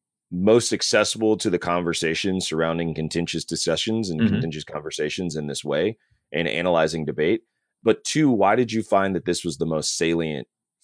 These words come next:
Speaker 1: for, like, setting up the quote unquote first framework that your students would be kind of using to, to kind of work through some stuff for themselves the first time in your class? Does that make sense? I, I think
Speaker 2: Yeah,
Speaker 1: that question
Speaker 2: yeah,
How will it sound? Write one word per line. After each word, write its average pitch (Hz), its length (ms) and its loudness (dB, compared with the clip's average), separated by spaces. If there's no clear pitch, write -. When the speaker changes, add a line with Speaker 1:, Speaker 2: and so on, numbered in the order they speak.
Speaker 1:
for, 78 600 2
like, 76 180 -2
setting 92 400 2
up 87 200 2
the 85 140 2
quote 92 280 2
unquote 85 380 -2
first 90 320 2
framework 80 600 0
that 73 340 0
your 76 720 2
students 85 440 -4
would 73 160 -4
be 69 420 -6
kind 78 180 2
of 67 300 -2
using 90 640 0
to, 82 200 0
to - 160 -2
kind 82 220 -2
of 76 80 2
work 78 260 0
through 80 120 -2
some 73 180 -6
stuff - 300 -2
for 76 80 -6
themselves 69 420 -2
the 71 100 -8
first 65 280 -4
time 67 160 -2
in 64 80 -8
your 53 100 -8
class? - 340 -4
Does 87 140 -4
that 92 100 4
make 92 140 0
sense? 92 260 -2
I, 78 100 0
I - 120 -10
think 170 160 6
Speaker 2:
Yeah, 208 80 6
Speaker 1:
that - 120 4
question 175 380 8
Speaker 2:
yeah, 123 120 6